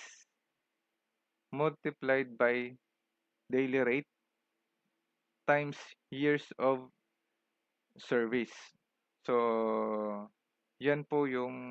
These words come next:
totality ng equivalent.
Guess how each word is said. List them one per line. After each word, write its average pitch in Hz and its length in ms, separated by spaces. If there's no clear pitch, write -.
totality 131 560
ng 107 880
equivalent. 117 640